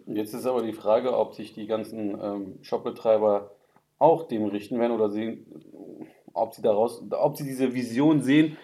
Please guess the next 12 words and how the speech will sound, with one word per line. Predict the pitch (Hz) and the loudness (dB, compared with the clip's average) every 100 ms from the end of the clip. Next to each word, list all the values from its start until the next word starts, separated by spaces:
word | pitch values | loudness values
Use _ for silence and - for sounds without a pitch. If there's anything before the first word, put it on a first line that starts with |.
| - | 0
was | 131 127 | 2 4
sie | 131 | 4
also | 117 120 | 4 2
mit | 117 | 0
dieser | 107 107 98 - _ _ _ _ - | 2 2 0 -6 _ _ _ _ -2
E-Commerce, | 175 170 156 147 143 139 131 131 127 127 - | -2 2 4 6 4 2 4 6 8 8 6
äh, | |
Plattform | - 135 - 131 123 | 6 6 6 4 6
dann | 117 113 | 4 4
alles | 113 113 - | 2 0 4
schaffen | 180 151 107 | 4 4 0
können. | - - | -2 -6